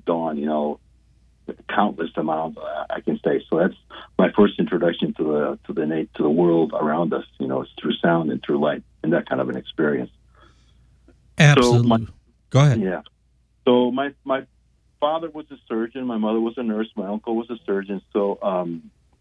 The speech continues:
Speaker 1: basically, my house was a hospital. The back end of the house was like a small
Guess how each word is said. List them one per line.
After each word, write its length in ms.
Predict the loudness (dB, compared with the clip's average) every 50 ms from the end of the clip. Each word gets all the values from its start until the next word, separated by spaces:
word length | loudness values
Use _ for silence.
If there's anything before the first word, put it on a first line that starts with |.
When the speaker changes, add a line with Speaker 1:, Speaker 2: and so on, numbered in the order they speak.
| _ _ -4
Speaker 1:
basically, 640 | -2 0 0 0 -2 -6 -6 -2 0 0 0 0 -2 _ _ _ _ _ _ _ 0
my 140 | 0 0 0
house 280 | 0 -2 -2 -2 -4 -8
was 100 | -10 -8
a 100 | -8 -6
hospital. 480 | -6 -6 -8 -8 _ -8 -8 -8 -8 -10
The 80 | -14 -8
back 260 | -4 -2 -2 -2 -2 -4
end 120 | -4 -2
of 60 | -2
the 80 | -2 -2
house 180 | -4 -4 -4 -6
was 100 | -8 -6
like 160 | -6 -8 -10
a 60 | -14 -12 -6
small 400 | -2 0 0 0 0 0 -2 -4